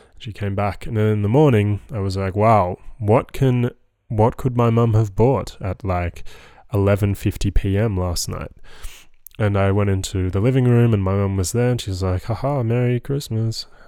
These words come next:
Alexander." Um, and I was like, "Oh, thank you, Liliana." That's my mum's name. I don't call her Liliana. Um, I'm not that weird. Wow,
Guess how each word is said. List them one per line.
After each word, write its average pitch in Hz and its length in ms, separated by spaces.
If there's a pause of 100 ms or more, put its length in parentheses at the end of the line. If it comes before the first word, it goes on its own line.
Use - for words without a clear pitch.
(100)
Alexander." 101 720 (800)
Um, 92 400 (160)
and 101 100
I 98 40
was 95 120
like, 92 160
"Oh, 120 360 (400)
thank 117 320
you, 92 320 (600)
Liliana." 90 720 (340)
That's - 200
my - 80
mum's 98 260
name. 90 260 (520)
I 95 80
don't 92 160
call 98 220
her 92 120
Liliana. 95 640 (260)
Um, 92 420 (200)
I'm 101 60
not 127 160
that 127 240
weird. 110 420 (380)
Wow, 107 340